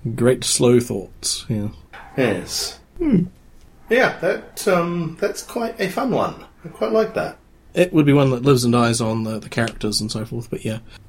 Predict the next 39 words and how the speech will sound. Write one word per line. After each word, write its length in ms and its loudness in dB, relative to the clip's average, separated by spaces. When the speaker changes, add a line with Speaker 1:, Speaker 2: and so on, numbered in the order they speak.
Speaker 1:
the 100 -2
idea 300 -2
of 160 -8
coming 220 -2
up 100 -14
with 80 -2
a 80 0
setting 360 2
which, 340 -4
it's 240 0
definitely 720 2
a 140 -4
starship, 760 -2
it's 200 -8
not, 220 0
<laughs> 360 -16
you 120 -6
get 120 6
away 180 4
from 240 -2
the, 280 0
uh, 160 0
yes, 220 0
it's 180 0
a, 100 2
it, 160 -6
it's 140 -2
a 140 2
biological 680 0
organism. 580 0
It's 100 -4
like, 140 -4
you 80 0
know, 260 4
that 240 -4
probably 480 0
smells 560 -4
really 200 -6
bad. 380 -8